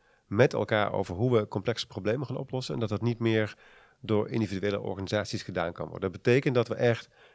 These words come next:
hele andere waarden eigenlijk centraal moeten gaan stellen met elkaar. En dat is volgens mij een van de belangrijke uitgangspunten. Ehm, en het andere is, denk ik, ehm,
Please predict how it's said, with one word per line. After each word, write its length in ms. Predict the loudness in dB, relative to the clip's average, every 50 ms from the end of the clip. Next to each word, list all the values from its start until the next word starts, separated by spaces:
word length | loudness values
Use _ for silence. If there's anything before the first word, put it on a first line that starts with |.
| _ _
hele 340 | -2 2 4 4 4 4
andere 520 | 2 2 -2 -2 -2 -2 -2 -2 -2 -4 -6
waarden 440 | -2 0 2 2 4 2 2 0 0
eigenlijk 320 | 0 0 -2 -4 -6 -6
centraal 380 | -6 -8 -8 -6 -4 -4 -4 -4
moeten 240 | -4 -8 -10 -12
gaan 140 | -14 -12 -14
stellen 280 | -10 -8 -6 -6 -6 -6
met 120 | -8 -10
elkaar. 320 | -12 -12 -12 -12 -12 -10 -10
En 60 | -4
dat 140 | -4 -2 -2
is 80 | -2
volgens 260 | 2 2 2 2 2
mij 100 | -2 -2 0 0
een 60 | -4
van 80 | -4 -4
de 60 | -2
belangrijke 340 | -2 -2 -2 -2 -4 -4 -8
uitgangspunten. 720 | -10 -12 -12 -14 -16 -18 -18 _ _ -16 -16 -14 -18 -18 _ _ _ _ _ -20 -20 -20 -20 -20 -20 -20 _ _ _ _ _ _
Ehm, 380 | -4 -2 0 2 0 0 -2 0
en 240 | 2 2 2 2 0
het 140 | -6 -8 -6
andere 360 | 0 0 2 2 2 2 0
is, 120 | 0 0 0
denk 200 | 0 0 0 2
ik, 260 | -2 -2 -2 -8 -20 _ _ -20 -20 _ _ _ _ _ _
ehm, 540 | -4 -2 -2 0 0 0 0 -2 -2 -6 -6